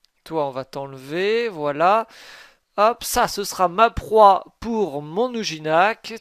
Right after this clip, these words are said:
tac. Euh, on va mettre le chien-chien assez loin, parfait. S'il faut pas qu'il attaque l'autre robot fléau. Ah la vache, d'accord, il rox le ro-, l'autre robot fléau. Donc on va, hop, le pousser au maximum.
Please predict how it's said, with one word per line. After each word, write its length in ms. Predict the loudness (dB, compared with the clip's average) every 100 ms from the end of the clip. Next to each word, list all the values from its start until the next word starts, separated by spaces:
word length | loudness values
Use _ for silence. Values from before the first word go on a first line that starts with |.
| _
tac. 680 | -10 -8 -8 -12 -18 -18 -20 _ _ -20 _ _
Euh, 240 | -10 -6 -6
on 60 |
va 140 | -6 -6
mettre 200 | -8 -10
le 80 | -10
chien-chien 640 | -10 -10 -12 -12 -10 -12 -10
assez 360 | -8 -8 -8 -10
loin, 800 | -8 -4 -2 -2 -2 -4 -8 -10
parfait. 960 | -10 -10 -10 -16 -4 0 0 0 -2 -4 _ _ -20 -20 -20
S'il 140 | -16 -6
faut 140 | -4
pas 160 | -2 -4
qu'il 180 | -2
attaque 340 | -4 -2 -4 0
l'autre 320 | 0 0 -4
robot 300 | -4 -4 -6
fléau. 400 | -8 -8 -8 -8 -14 -20 _ _ _
Ah 120 | 0 4
la 120 | 4
vache, 380 | 4 2 0 -4
d'accord, 340 | -2 0 0
il 80 | 2
rox 320 | 4 2 -2
le 200 | -4 -2
ro-, 200 | 0 -2
l'autre 360 | 0 0 -2 -6
robot 320 | -4 -6 -8
fléau. 540 | -8 -4 0 0 0 -4 -20 -20 -14
Donc 200 | -12 -8
on 60 |
va, 400 | 0 4 4 2 -4
hop, 300 | -2 -4 -8
le 160 | -8
pousser 680 | -8 -12 -10 -8 -6 -8 -10 -16
au 80 |
maximum. 1160 | -14 -12 -12 -14 -10 -2 0 0 -2 -6 -6 -6